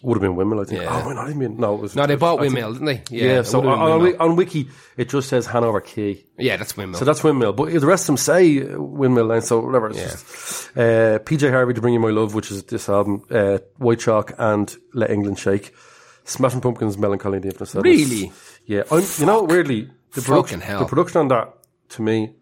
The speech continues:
Speaker 1: I've always had a bit of a weird problem with.
Speaker 2: I
Speaker 1: And I
Speaker 2: think
Speaker 1: think
Speaker 2: it's,
Speaker 1: that's
Speaker 2: it's
Speaker 1: be-
Speaker 2: very dated, but
Speaker 1: No, I, th-, I think it's because when you have a budget and you have a double album, you can't get everything to sound, you probably,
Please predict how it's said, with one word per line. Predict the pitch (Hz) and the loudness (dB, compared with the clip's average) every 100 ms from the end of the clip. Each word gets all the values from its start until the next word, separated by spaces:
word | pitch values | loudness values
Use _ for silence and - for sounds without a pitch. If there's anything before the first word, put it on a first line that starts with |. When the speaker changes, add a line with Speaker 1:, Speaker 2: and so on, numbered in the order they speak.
| - | -6
Speaker 1:
I've | 113 | 0
always | 104 107 | 0 0
had | - | -4
a | 101 | -6
bit | 95 | -6
of | 113 | -6
a | 98 | -6
weird | 98 104 101 | -2 -2 -2
problem | 110 104 104 | -2 0 0
with. | 98 - - - - - | -4 -8 -20 -20 -18 -2
Speaker 2:
I | |
Speaker 1:
And | - | 2
I | |
Speaker 2:
think | - 151 | 4 4
Speaker 1:
think | |
Speaker 2:
it's, | 160 | 2
Speaker 1:
that's | 156 | 0
Speaker 2:
it's | 151 | 2
Speaker 1:
be- | |
Speaker 2:
very | 170 196 | 2 4
dated, | 139 143 156 - - | 2 2 0 -4 -6
but | 113 - | -6 -2
Speaker 1:
No, | 123 127 | 2 2
I, | |
th-, | 120 151 | 0 -2
I | 135 | -4
think | 151 | -4
it's | 156 | -4
because | - 135 139 - - _ _ _ _ _ _ _ _ | -6 -2 -2 -2 -14 _ _ _ _ _ _ _ _
when | 131 120 | -2 2
you | |
have | 123 123 | 2 0
a | |
budget | 101 143 160 120 113 - _ - | 0 0 2 0 -2 -10 _ -8
and | 113 | -6
you | |
have | 104 | -4
a | 101 | 0
double | 123 101 | 0 2
album, | 104 117 95 92 _ _ | 2 2 -2 -10 _ _
you | 117 | -6
can't | - 139 | -2 0
get | 135 117 | 0 0
everything | 113 101 | 0 -4
to | 101 | -8
sound, | - 117 | -8 -8
you | 123 | -4
probably, | 156 156 | -2 -2